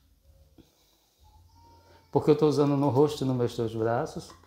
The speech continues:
E é, no peito próximo ao pescoço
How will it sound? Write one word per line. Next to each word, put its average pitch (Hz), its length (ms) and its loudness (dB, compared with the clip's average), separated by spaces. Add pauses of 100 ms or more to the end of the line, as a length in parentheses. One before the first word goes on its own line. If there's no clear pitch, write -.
E 131 420 0 (1600)
é, 135 540 6
no 151 180 4
peito 165 380 2
próximo 156 560 0
ao 151 100 2
pescoço 131 760 -8